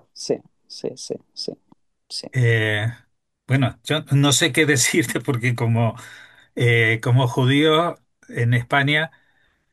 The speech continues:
Speaker 2: te podría decir, "Yo ya estoy acostumbrado y, y entiendo lo que te pasa", pero yo llevo cuarenta y dos años viviendo en España y lo que está pasando ahora con los judíos no lo había vivido nunca, ni siquiera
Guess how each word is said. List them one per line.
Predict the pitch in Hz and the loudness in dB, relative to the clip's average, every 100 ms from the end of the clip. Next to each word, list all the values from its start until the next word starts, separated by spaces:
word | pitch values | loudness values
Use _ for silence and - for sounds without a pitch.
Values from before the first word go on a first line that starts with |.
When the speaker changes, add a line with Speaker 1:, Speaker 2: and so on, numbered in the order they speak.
| _ _ _ _ 139 123 | _ _ _ _ -2 -2
Speaker 2:
te | 143 | -2
podría | 123 135 135 147 | -2 0 2 2
decir, | 135 - 131 | 0 0 -2
"Yo | 127 156 | 0 0
ya | 156 | 0
estoy | 127 156 147 | -2 -2 0
acostumbrado | 147 139 123 143 139 147 147 151 | -2 -4 -2 -2 2 2 2 2
y, | 139 127 143 | 2 0 0
y | 127 | 0
entiendo | 123 143 135 135 | 0 0 0 0
lo | 131 | -2
que | 123 | -2
te | 120 | -2
pasa", | 120 127 120 113 | -2 -2 -2 -2
pero | 127 117 120 - - _ | 0 0 -4 -14 -20 _
yo | 143 | -2
llevo | 147 175 170 156 | 0 2 2 0
cuarenta | - 139 139 131 | -2 0 2 2
y | |
dos | 139 156 165 | 0 0 0
años | 165 139 | 0 0
viviendo | 135 135 147 143 | 2 0 0 0
en | |
España | 120 123 139 147 175 - | 0 0 -2 0 -2 -2
y | 123 | 0
lo | 123 120 | 2 0
que | - | -2
está | 110 - 147 | -4 -2 -2
pasando | 151 127 156 151 123 | -2 0 0 2 2
ahora | 120 143 156 160 190 _ _ _ | 4 4 2 0 -6 _ _ _
con | - 123 | -4 0
los | 127 120 | 0 0
judíos | 123 117 131 135 - - _ _ _ _ _ _ | 0 2 0 0 -4 -10 _ _ _ _ _ _
no | 139 156 | 0 4
lo | 165 | 4
había | 147 151 147 | 4 4 2
vivido | 139 135 147 160 170 - | 2 2 2 0 -2 -4
nunca, | 135 147 135 120 | -2 0 0 0
ni | 117 | -2
siquiera | 117 123 131 151 160 | -2 -2 0 0 0